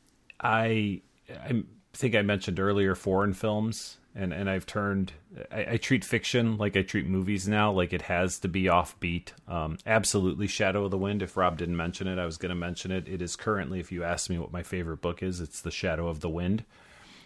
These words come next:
which Rob, for I think three years, told me I should read, and, and finally I did. Um, we were talking earlier, and I'm pretty sure this might have even been off this episode, about Paris hotel rooms. Um, if you want to ingrain something in your mind, do it in a Paris hotel room. That's where I read the, the majority of Shadow of the Wind.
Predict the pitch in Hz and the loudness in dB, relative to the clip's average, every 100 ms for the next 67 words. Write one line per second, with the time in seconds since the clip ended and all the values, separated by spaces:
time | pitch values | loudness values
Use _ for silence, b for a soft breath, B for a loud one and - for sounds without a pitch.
0 | B 107 101 104 101 98 - 95 - 101 | B 2 4 4 4 2 2 0 2 -2
1 | - 101 95 82 80 98 - - 107 110 | -2 0 0 0 0 -2 -2 2 2 4
2 | 110 - 101 95 107 117 101 82 - 95 | 2 2 0 2 2 2 0 -2 -2 -4
3 | - 95 101 98 98 82 82 95 117 135 | 0 2 2 2 2 0 2 4 4 0
4 | B B B B B B B - 95 87 | B B B B B B B -4 -2 0
5 | 98 107 - 107 92 87 85 95 98 85 | 2 2 4 4 4 0 0 2 2 0
6 | 78 76 82 78 - 104 87 - 78 82 | -4 -6 -8 -12 -6 -4 -4 -4 -6 -8
7 | - 92 82 78 78 78 76 78 80 - | -4 -4 -2 -6 -6 -6 -4 -2 -4 -8
8 | - - 92 - - 90 76 80 80 - | -12 -8 -6 -6 -6 -4 -4 -2 -2 -2
9 | 107 95 95 101 90 98 92 98 107 120 | 0 2 2 0 0 0 2 2 2 2
10 | - - B B B B 113 95 92 131 | 0 -8 B B B B -4 -2 0 4
11 | 123 117 107 95 107 123 110 123 113 117 | 6 6 4 2 4 4 4 2 2 2
12 | 113 107 107 113 117 104 107 107 107 98 | 2 2 4 4 2 4 4 4 2 0
13 | 104 104 - 107 95 104 104 113 117 98 | 0 0 2 0 2 2 4 2 4 2
14 | - 101 90 95 92 87 80 80 80 82 | 2 2 4 4 4 2 0 -2 -4 -2
15 | 95 92 101 95 - - 95 98 92 87 | 0 2 2 2 2 2 4 4 2 0
16 | 90 95 123 | 2 2 0